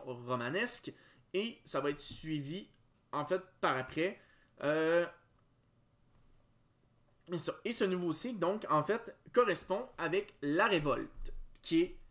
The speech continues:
le deuxième cycle. Fait qu'on a présenté l'absurde avec de la négation, puis ensuite, on présente la révolte avec du positif, tout simplement. Donc, encore avec la démarche de un livre romanesque, un livre dramatique et un livre idéologique.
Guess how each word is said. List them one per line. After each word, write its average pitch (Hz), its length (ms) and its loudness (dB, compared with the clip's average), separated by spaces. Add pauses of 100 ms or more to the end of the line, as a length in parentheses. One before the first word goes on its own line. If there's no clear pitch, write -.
le 143 220 0
deuxième 139 320 -2
cycle. - 280 -4 (360)
Fait - 80 -10
qu'on 123 140 -4
a 123 80 -4
présenté 185 400 2
l'absurde 175 600 2
avec 131 360 -4
de 127 80 -2
la 120 120 -2
négation, 135 680 -2 (340)
puis 139 140 -6
ensuite, 160 240 -4
on 139 80 -8
présente 151 260 -2
la 127 100 -2
révolte 139 540 0
avec 135 400 -4 (320)
du 156 180 -6
positif, 147 560 -4 (280)
tout 156 100 -12
simplement. 123 400 -6 (340)
Donc, 135 200 -4 (120)
encore 165 340 4
avec 143 180 2
la 135 100 -2
démarche 139 320 -2
de 139 160 0
un 139 140 0
livre 143 180 0
romanesque, 127 800 -2
un 139 100 0
livre 131 200 -2
dramatique 123 560 -6 (140)
et 170 200 -4
un 135 140 -6
livre 147 320 -4 (100)
idéologique. 131 760 0